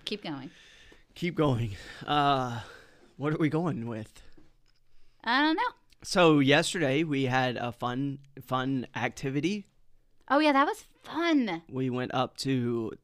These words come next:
Speaker 2: Sight and Sound in Lancaster
Speaker 1: Yeah.
Speaker 2: with a group from our church.
Speaker 1: From a prime, with the Prime Timers group.
Speaker 2: Yeah.
Speaker 1: And you, you drove the bus.
Speaker 2: That was fun.
Speaker 1: The shuttle bus.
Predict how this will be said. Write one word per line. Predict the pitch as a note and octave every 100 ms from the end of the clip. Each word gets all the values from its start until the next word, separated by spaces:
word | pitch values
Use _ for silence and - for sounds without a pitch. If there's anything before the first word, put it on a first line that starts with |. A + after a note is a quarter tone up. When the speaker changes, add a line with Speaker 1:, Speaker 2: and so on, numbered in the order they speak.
| -
Speaker 2:
Sight | - C3 B2
and | B2
Sound | - B2 A#2 D#3 F3+ E3+ -
in | C3 B2 A#2 A2
Lancaster | B2+ B2+ C#3 C#3 D#3 D#3+
Speaker 1:
Yeah. | D4 D4+ D4 G#3
Speaker 2:
with | B2
a |
group | A2 B2 A#2+
from | B2+ A#2+
our | A2
church. | - C3+ E3+ - -
Speaker 1:
From | G#3+
a | G#3+ G3
prime, | - A4+ D#4+
with | A3 A3
the | G#3+
Prime | - D4 E4+
Timers | C4 G#3+ F3+ F#3
group. | F#3+ F3+ - - _
Speaker 2:
Yeah. | - C#3 B2+ - _ -
Speaker 1:
And | G3 G3+
you, | A3 A#3+ B3 A#3+
you | - G3+ B3
drove | B3 B3+ A3+
the | A#3
bus. | G#3+ G#3 - - _ _ -
Speaker 2:
That | C3+
was | C3+ -
fun. | B2+ B2+ C#3
Speaker 1:
The | F#3
shuttle | - G3+ G3
bus. | F3+ F3